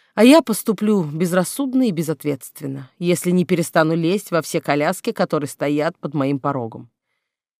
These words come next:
«Я очень за вас боюсь», прошептал Севастьянов почти мне в макушку. И было в его словах, голосе и тёплом дыхании столько всего, мне сейчас совершенно ненужного,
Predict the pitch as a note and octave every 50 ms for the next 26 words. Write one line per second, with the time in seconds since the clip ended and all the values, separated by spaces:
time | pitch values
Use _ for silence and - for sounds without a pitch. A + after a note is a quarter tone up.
0 | _ _ _ _ _ _ _ _ _ _ _ _ E3+ E3 F3 E3+ E3+ F3 E3+ -
1 | - - F3 D#3+ D#3+ D#3 D3 D#3+ D3+ D#3 D#3 C#3+ C#3+ D#3+ E3+ E3+ D3 C3+ A#2 -
2 | - - - - _ _ _ - - D#3+ - - E3+ - - D#3+ D3 C#3 - -
3 | D3+ D3+ C#3 - - - F3+ F#3+ G3 F#3+ D#3+ - _ _ _ _ _ _ _ _
4 | _ _ _ - B3 A#3+ - - - A#3+ A3 G#3 F#3+ D#3+ E3+ F3+ E3+ - _ -
5 | D3 - - - - - C#3+ C3 - _ _ _ - - G3+ F#3 E3 G3+ A3+ B3
6 | C#4 C#4 C4 E3+ D#3+ D#3 D#3 E3 D3+ - - E3 D#3+ C#3+ D3 C#3 B2+ C#3+ C#3+ E3
7 | F#3+ G3 F#3 D#3+ - - E3 D#3 - F#3 F3 - - D3 D3+ D3 D3+ - - G3+
8 | G#3+ G3+ F3+ D#3 - - - - - - - _ _ - - - - - D#4 D#4+
9 | D4+ C4 - - G3+ - - - - A3 G3 G#3 C4+ D4+ D4+ C#4+ A#3 E3 C3+ D#3
10 | E3 F#3+ G3 - - F3+ - - F#3+ - - - F#3 F3+ F#3+ - - - - A3+
11 | A3+ A3 G3+ G3+ G3+ G3+ G3 F3+ D3+ C#3+ C#3+ D3 C#3 C3